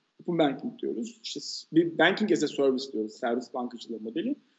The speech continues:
Bu gerçekten kendini kanıtlamış, e, ve büyük başarılara vesile olmuş bir model. Ha, olmasaydı bu başarılar çıkar mıydı? Çıkabilirdi ama belki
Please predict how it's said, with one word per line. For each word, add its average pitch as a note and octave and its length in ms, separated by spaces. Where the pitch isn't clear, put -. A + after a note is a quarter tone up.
Bu D3 40
gerçekten F#3 440
kendini D3+ 320
kanıtlamış, D3 640
e, B2+ 60
ve B2 500
büyük G#3+ 220
başarılara F#3 440
vesile A3+ 320
olmuş D4+ 280
bir - 40
model. - 240
Ha, - 100
olmasaydı B3 680
bu A3 100
başarılar A3 460
çıkar A#3+ 280
mıydı? G3+ 400
Çıkabilirdi A#3 560
ama B3 220
belki A3+ 420